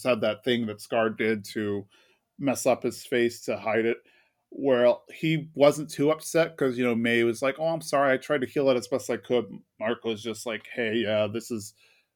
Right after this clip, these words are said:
like, I deserve at least this for everything I've done." First, we join Winry as she calls to check up on the boys. She calls Central City, and the person on the other end of the phone mentions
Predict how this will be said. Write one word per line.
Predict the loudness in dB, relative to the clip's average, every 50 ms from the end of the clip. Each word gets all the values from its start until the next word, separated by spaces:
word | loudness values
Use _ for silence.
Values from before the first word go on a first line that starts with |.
| _ _ 2
like, | 2 2 2 4
I | 6 6 8 6
deserve | 6 4 0 -2 2 4 6 6 6 6 6 4
at | 2 2 0
least | 0 0 0 0 0 -4 -8 -12 -10 -6
this | -4 -4 -4 -6 -8 -12
for | -10 -10 -8
everything | -8 -8 -10 -12 -10 -10 -10 -8 -8
I've | -10 -10 -10 -10
done." | -8 -8 -8 -8 -10 -12 -14 -4 _
First, | 0 0 0 0 -2
we | -4 -2
join | -2 -2 -2 0 0 0 2
Winry | 4 4 4 4 2 2 2 2 2
as | 0 0 -2 -2 -2
she | -4 -4 -6 -6
calls | -6 -2 4 8 8 8 8 6 4 -2
to | -10
check | -8 -2 -2 -2 2 2
up | 2 2 4 2
on | 2 2
the | 2 -2
boys. | -2 0 0 0 0 -2
She | -6 -4
calls | 0 0 0 0 0
Central | -2 -4 -4 -4 -6 -8 -10
City, | -6 -2 0 0 2 2 0 -2 -6 _ _ _ _ _ _ _ _ _ _ _ _ _ _ _ _ _
and | 2 4 4 6 4 4 2
the | 0
person | 2 2 2 2 2 0 -2 0
on | 2
the | 4 4 4
other | 6 4 4
end | 4 2
of | 2
the | 0
phone | 0 2 4 4 4 6 4 2 2 0 -2
mentions | -2 -2 -2 -6 -6 -2 -2 0 0 -2 -4 -8 -14